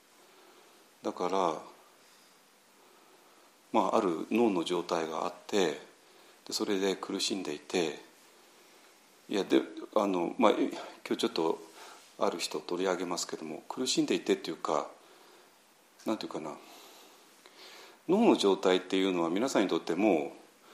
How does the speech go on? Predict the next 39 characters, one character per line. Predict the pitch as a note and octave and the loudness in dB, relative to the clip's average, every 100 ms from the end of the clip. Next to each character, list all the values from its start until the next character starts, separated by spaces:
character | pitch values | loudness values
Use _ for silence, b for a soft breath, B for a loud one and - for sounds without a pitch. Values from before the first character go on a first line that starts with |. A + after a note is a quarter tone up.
| B B B | B B B
生 | A2+ | 0
ま | B2 | 0
れ | C3 | 0
た | C3+ | -2
時 | C#3+ - | -4 0
か | F2 | 0
ら | |
付 | - - | 0 0
き | |
合 | A2 | 0
っ | |
て | - | 0
い | E2+ | -6
た | D#2+ | -6
も | D2+ | -8
ん | D2 | -8
で、 | D2+ D#2+ C2 - B B B B B | 0 0 0 -8 B B B B B
他 | - E3 | 2 4
の | E3+ | 4
人 | E3+ | 6
の | E3 | 6
脳 | A2+ A2+ | 6 6
の | F2 | 4
状 | E2 | 0
態 | D2+ D#2 | -2 -2
っ | |
て | D#2 | 0
分 | E2+ | 0
か | E3 | 2
ん | C3+ | 0
な | |
い | C#2 | -2
じ | |
ゃ | C#2 | -10
な | |
い | - | -8
で | |
す | - | -10
か。 | - | -10